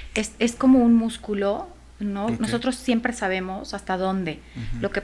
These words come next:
Speaker 1: en la mañana, de hecho, posteé, eh, más instinto, menos impulso, ¿no? Es
Speaker 2: Ok.
Speaker 1: como más de ti, de tu instinto, o sea, realmente lo que tú sabes que te
Speaker 2: Ujú,
Speaker 1: conviene en ese
Speaker 2: ok.
Speaker 1: momento, que te está contribuyendo,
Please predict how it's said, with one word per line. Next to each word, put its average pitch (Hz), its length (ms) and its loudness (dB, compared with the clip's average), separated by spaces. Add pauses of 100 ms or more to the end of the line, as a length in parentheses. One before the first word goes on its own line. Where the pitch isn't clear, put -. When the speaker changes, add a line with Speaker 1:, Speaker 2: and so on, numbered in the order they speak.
(100)
Speaker 1:
en 220 120 0
la 214 60 2
mañana, 226 380 4
de 196 60 2
hecho, 202 220 -8
posteé, 180 420 -6 (560)
eh, 190 520 0
más 214 640 2 (360)
instinto, 233 920 2
menos 208 380 0
impulso, 190 680 -4 (400)
¿no? 180 380 -8 (380)
Es - 80 -12
Speaker 2:
Ok. 202 40 -4
Speaker 1:
como 233 300 4
más 254 440 8
de 254 140 4
ti, 240 300 0
de 233 140 2
tu 196 160 -8
instinto, 196 580 0
o 196 40 -6
sea, 190 180 -4
realmente 226 640 2
lo 202 220 -2
que 180 100 -6
tú 285 260 -2
sabes 180 580 0
que - 140 -12
te 185 140 -8
Speaker 2:
Ujú, - 100 -14
Speaker 1:
conviene 226 460 0
en 196 100 -2
ese 185 160 -6
Speaker 2:
ok. 190 60 -4
Speaker 1:
momento, 175 320 -6
que 175 100 -8
te - 100 -14
está 180 180 -10
contribuyendo, 185 880 -4